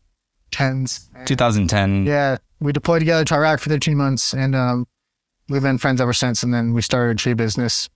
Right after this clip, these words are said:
Speaker 1: many, many, many years later. Um, yeah, so self-discipline was, like, I feel like people think that because you're in the Army, like, you're just, like, this, we just, like,
Speaker 2: Yeah,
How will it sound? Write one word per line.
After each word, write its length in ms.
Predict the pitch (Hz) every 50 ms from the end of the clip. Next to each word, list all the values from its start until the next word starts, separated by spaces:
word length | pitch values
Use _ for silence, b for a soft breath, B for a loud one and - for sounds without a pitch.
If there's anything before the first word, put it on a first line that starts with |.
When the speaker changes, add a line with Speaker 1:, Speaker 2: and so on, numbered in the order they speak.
| _ _
Speaker 1:
many, 160 | 139 143 147
many, 180 | 139 139 135 131
many 240 | 127 127 123 120 117
years 220 | 113 113 107 -
later. 200 | 113 - - - - _ _ _ _ _ _ _ _ _ _ _ _ _ _
Um, 340 | - 139 135 127 123 120 - -
yeah, 240 | 143 165 180 160 127
so 140 | 113 - 156
self-discipline 640 | - - 196 196 165 180 180 - - - 180 170
was, 160 | 170 165 143 147
like, 420 | 151 147 139 139 120 - - - _ _ _ _ _ _ _ _ _ _ _ _ _ _ _ _ _ _ _ _ _
I 100 | - 147
feel 160 | 135 - 175
like 140 | 180 175 165
people 180 | 175 175 156 160
think 200 | - 160 165 156
that 80 | 156
because 280 | 143 143 - 156 139 135
you're 120 | 143 139
in 100 | 131 131
the 80 | 143 143
Army, 380 | 147 160 170 175 180 185 180 175
like, 420 | 160 139 131 127 117 - - -
you're 140 | 139 139 131
just, 220 | 123 135 123 -
like, 200 | 147 135 123 -
this, 540 | - 135 131 117 - - - - - - - _ _ _ _ _ _ _ _ _ - -
we 140 | 139 135 131
just, 220 | 139 123 - - - _ _ 131 127 127 _
like, 380 | 123 123 120 120 117 - - _ _ _ _ _ _ - -
Speaker 2:
Yeah, 320 | - 90 85 80 73 73